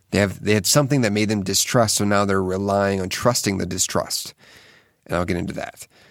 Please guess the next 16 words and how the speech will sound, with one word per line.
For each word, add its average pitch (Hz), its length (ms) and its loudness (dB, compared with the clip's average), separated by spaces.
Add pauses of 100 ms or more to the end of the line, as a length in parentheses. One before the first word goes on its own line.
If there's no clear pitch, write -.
(140)
So 127 120 2
the 120 60 6
study 139 220 2
found 120 260 4
that 92 60 0
even 107 300 2
when 98 240 2
new 135 200 6
information 123 640 2
is 98 100 -4
provided 104 440 2
for 92 120 -6
a 87 40 -4
case 104 320 0
of 87 120 -6
how 95 520 0